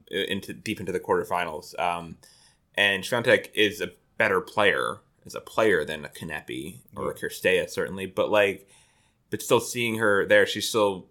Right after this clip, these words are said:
Speaker 2: growing and learning things, and it's a very, very different experience for her than her twenty twenty French Open, where she just absolutely blitzed everybody, was basically untouchable, and in some ways, that's, you know, an easier thing to do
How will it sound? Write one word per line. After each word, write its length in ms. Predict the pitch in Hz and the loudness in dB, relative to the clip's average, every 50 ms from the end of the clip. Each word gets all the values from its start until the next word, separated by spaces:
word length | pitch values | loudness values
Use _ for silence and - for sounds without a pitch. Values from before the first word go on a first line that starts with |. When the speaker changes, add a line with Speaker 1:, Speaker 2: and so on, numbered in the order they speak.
| _ | _
Speaker 2:
growing 300 | - - 113 113 113 107 | 4 8 8 8 8 6
and 200 | 85 76 101 104 | 4 2 2 2
learning 280 | 104 117 143 170 143 113 | 2 2 2 2 2 0
things, 420 | - - 82 82 90 113 127 - | 0 0 -2 -2 -2 -6 -8 -8
and 260 | - - 92 92 90 - | -6 -6 -6 -4 -6 -8
it's 120 | 90 - | -8 -8
a 60 | 101 | -8
very, 480 | 90 90 87 90 113 117 123 120 117 110 | -10 -10 -4 2 6 8 8 8 8 8
very 200 | 107 104 98 98 | 8 6 6 6
different 260 | 90 95 92 98 85 | 4 0 -4 -4 -6
experience 440 | - - - 90 87 82 78 82 - | -6 -4 -2 -2 -2 -2 -4 -8 -12
for 160 | - - 90 | -12 -10 -8
her 200 | 92 87 78 78 | -6 -6 -6 -6
than 220 | 78 78 80 78 - - | -6 -10 -14 -16 -14 -10
her 120 | 90 85 | -10 -10
twenty 220 | - - 87 82 | -8 -8 -10 -10
twenty 240 | 82 - 95 92 90 | -8 -6 -6 -6 -4
French 240 | 82 - 80 82 - | -6 -8 -8 -4 -4
Open, 160 | 98 - 95 | -4 -4 -4
where 100 | 85 78 | -8 -8
she 120 | - - - | -10 -10 -10
just 180 | - - - - | -12 -12 -8 -6
absolutely 420 | - 80 78 - - 67 65 76 | -4 -4 -4 -6 -6 -8 -8 -8
blitzed 260 | - 95 92 92 - - | -4 -4 -4 -4 -2 -2
everybody, 460 | 95 95 95 95 92 90 87 90 - _ - - _ _ _ _ - | -2 -2 0 0 0 0 -2 -4 -8 _ -20 -20 _ _ _ _ -12
was 140 | - 85 - | -12 -12 -6
basically 400 | - 95 90 - - 98 82 62 | 0 0 0 0 -2 -6 -4 -2
untouchable, 840 | 71 85 - - - 127 113 - - 101 95 101 95 90 90 90 - _ _ _ _ _ _ _ _ _ | -2 -4 -2 2 2 2 2 2 0 -2 0 0 0 0 0 -4 -8 _ _ _ _ _ _ _ _ _
and 320 | - 101 101 98 95 92 92 | 0 2 2 2 2 0 -2
in 160 | - 95 104 | -6 -8 -6
some 240 | - - 123 113 107 | -4 -2 0 2 2
ways, 340 | 104 98 95 92 92 - - | 2 2 2 0 -2 -6 -8
that's, 400 | - 98 87 85 - - - 95 | -4 -2 -2 -2 -2 -6 -14 -14
you 80 | 95 | -12
know, 140 | 92 90 87 | -10 -8 -8
an 100 | 90 87 | -10 -10
easier 380 | - 98 104 92 92 92 87 90 | -8 -10 -10 -8 -8 -6 -6 -6
thing 220 | 85 - 78 80 | -6 -6 -8 -8
to 80 | 82 90 | -8 -6
do 400 | 87 101 98 95 90 85 80 80 | -4 -2 0 0 0 -2 -2 -6